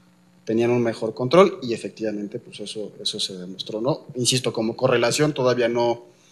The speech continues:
no un estudio más, más serio, pero ya, ya empezamos a encontrar esas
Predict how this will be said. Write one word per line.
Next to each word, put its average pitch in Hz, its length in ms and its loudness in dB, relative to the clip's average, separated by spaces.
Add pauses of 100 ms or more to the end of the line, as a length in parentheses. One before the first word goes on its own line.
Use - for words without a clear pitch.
(180)
no 113 140 -2
un 120 120 2
estudio 117 360 0
más, 113 400 0
más 123 220 2
serio, 180 340 12
pero 110 180 6
ya, 117 300 4 (100)
ya 113 180 0
empezamos 110 380 -2
a 117 40 2
encontrar 101 340 0
esas 98 280 -4